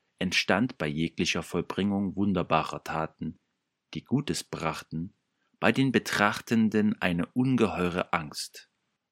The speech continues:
Was für eine Macht aber das Sakrament der Angst hat, zeigt die Vielfalt der Zweifel, die bei den Nachfolgern lange Zeit vorhanden waren.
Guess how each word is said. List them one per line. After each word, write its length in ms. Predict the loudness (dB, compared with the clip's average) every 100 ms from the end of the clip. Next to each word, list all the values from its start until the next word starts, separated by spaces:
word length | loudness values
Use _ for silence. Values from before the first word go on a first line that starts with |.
| _ _ _ _ -2
Was 220 | 2 4
für 180 | 2 2
eine 200 | 2 2
Macht 400 | 4 2 0 0
aber 160 | 0
das 180 | -2 -2
Sakrament 640 | -2 -4 -4 -2 -2 -4
der 140 | -4 0
Angst 400 | 2 0 -4 -8
hat, 260 | -10 -14 -20 _ _ _ _
zeigt 420 | 0 2 2 -2 -6
die 80 |
Vielfalt 760 | -6 2 2 4 2 0 0 -4
der 100 | -4
Zweifel, 720 | -4 -2 -2 -4 -8 -10 -10 _
die 60 | 0
bei 120 | 0
den 180 | 0 2
Nachfolgern 760 | 4 2 2 2 4 2 -2 -4
lange 400 | 0 2 4 2
Zeit 360 | 0 0 -2 -2
vorhanden 540 | -6 -2 -2 -2 -6
waren. 500 | -6 -6 -6 -12 -14